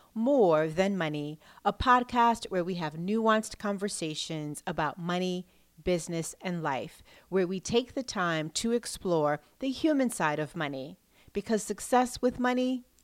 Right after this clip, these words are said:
well, that's never just about the numbers. I'm your host, Jacquette Timmons, and I'm really, really glad you've taken the time to tune in today. So thank you for joining me. And before we dive into today's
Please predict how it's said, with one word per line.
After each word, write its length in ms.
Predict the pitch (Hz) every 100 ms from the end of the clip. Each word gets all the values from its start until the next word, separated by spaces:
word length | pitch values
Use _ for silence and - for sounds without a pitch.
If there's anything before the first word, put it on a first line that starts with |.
| _
well, 320 | 226 233 233 226 -
that's 280 | 269 - 170
never 460 | 156 208 170 156
just 260 | 143 165 -
about 300 | 165 170 -
the 60 |
numbers. 720 | 190 151 147 147 143 147 - - _ - - - -
I'm 140 | 247
your 180 | 247 240
host, 420 | 226 262 254 - -
Jacquette 560 | 175 175 - 190 -
Timmons, 580 | - 254 254 247 247 226
and 180 | 196 185
I'm 280 | 165 156 156
really, 320 | 196 196 220
really 320 | 208 214 214
glad 400 | 180 160 147 151 - -
you've 160 | 180 190
taken 380 | - 170 208 208
the 100 | 208
time 580 | - 175 160 156 156 165
to 140 | - 180
tune 320 | - 185 170
in 180 | 165 165
today. 540 | - 165 139 110 196 _ _ _
So 140 | - 294
thank 280 | 285 285
you 80 | 285
for 120 | 294
joining 440 | 247 285 285 285 247
me. 260 | 175 151 165 _ _ _ - -
And 140 | 247 240
before 580 | 254 - 311 330 311
we 160 | - 220
dive 320 | 190 170 170
into 400 | 175 165 - 165
today's 540 | 165 165 156 151 151